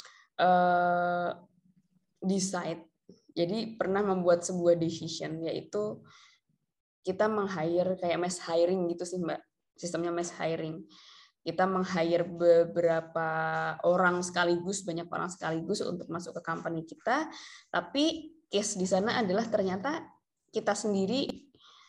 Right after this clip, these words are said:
nggak siap untuk nge-training gitu ya. Maksudnya dari sistem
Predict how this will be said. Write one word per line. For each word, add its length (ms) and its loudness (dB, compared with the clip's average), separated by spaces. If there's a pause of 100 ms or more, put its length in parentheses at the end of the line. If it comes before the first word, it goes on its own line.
(160)
nggak 240 6
siap 320 4
untuk 240 0
nge-training 640 0
gitu 160 -6
ya. 80 0
Maksudnya 240 0
dari 240 4
sistem 560 -4